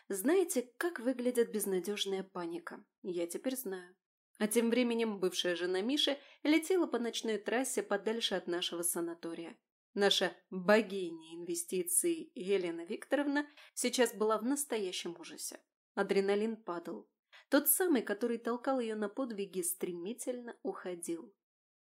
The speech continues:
И к нашей бизнесвумен пришло ледяное, как карельская зима, сознание. Она ведь угнала экскаватор. Снесла ворота санатория «Северные зори». Чуть не убила человека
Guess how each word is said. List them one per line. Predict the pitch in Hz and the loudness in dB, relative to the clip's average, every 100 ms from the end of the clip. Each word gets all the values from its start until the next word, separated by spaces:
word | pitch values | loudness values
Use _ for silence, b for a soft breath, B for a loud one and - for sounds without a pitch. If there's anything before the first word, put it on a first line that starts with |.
| _ | _
И | 214 | -2
к | 208 | 0
нашей | 190 180 - 175 | 2 2 2 2
бизнесвумен | 175 185 170 - 170 214 269 277 | -2 -4 -6 -6 -2 2 2 0
пришло | 262 247 240 233 | -2 0 2 4
ледяное, | 220 214 185 185 247 247 | 2 2 2 2 0 0
как | 214 202 - | 0 -4 -2
карельская | 202 208 196 - 185 175 | -2 0 -2 -2 -2 -2
зима, | 170 175 180 220 | 0 -2 -2 -4
сознание. | - 185 175 175 170 165 170 - _ _ B B B | -4 -4 -4 -4 -6 -8 -12 -14 _ _ B B B
Она | - 202 247 | 0 2 2
ведь | 285 - | 0 -2
угнала | 269 269 269 196 190 | -2 0 0 -2 -6
экскаватор. | 403 - 240 226 185 170 - - _ _ _ _ _ - | -6 -8 -8 -10 -12 -12 -14 -16 _ _ _ _ _ -8
Снесла | - 208 202 190 170 | -2 2 4 4 2
ворота | 180 285 226 196 | 4 4 2 0
санатория | 214 220 240 233 175 180 202 | -2 -2 -4 -2 -4 -2 -4
«Северные | - 170 170 185 208 | -2 -2 -2 -2 -2
зори». | 247 175 165 160 - _ _ | -2 -6 -8 -12 -16 _ _
Чуть | - 208 202 | 0 0 2
не | 202 | 2
убила | 196 185 196 190 | 2 4 2 2
человека | 190 175 180 185 285 170 | 2 -2 0 2 2 0